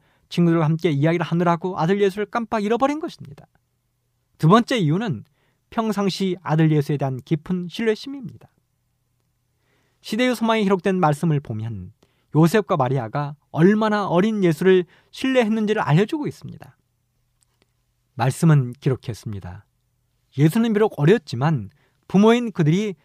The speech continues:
전적으로 신뢰했다는 것입니다. 그리고 어린 예수는 부모인 요셉과 마리아가 시키기도 전에 부모들의 필요를 미리 알고 말하기도 전에 모든 일을 척척 해냈다는 것입니다.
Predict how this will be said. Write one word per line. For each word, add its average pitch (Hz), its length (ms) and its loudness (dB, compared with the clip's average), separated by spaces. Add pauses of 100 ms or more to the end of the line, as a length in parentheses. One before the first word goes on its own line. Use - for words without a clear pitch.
(180)
전적으로 208 580 2
신뢰했다는 262 640 0
것입니다. 123 560 -6 (960)
그리고 240 260 4
어린 240 260 6
예수는 170 520 2 (260)
부모인 220 480 4
요셉과 180 440 2
마리아가 147 540 0 (180)
시키기도 240 520 -4
전에 180 400 -6 (580)
부모들의 233 480 4
필요를 214 340 0
미리 240 280 2
알고 139 480 2 (320)
말하기도 208 440 2
전에 202 400 2 (380)
모든 151 260 2
일을 135 180 0
척척 - 520 -10
해냈다는 226 360 -8
것입니다. - 520 -18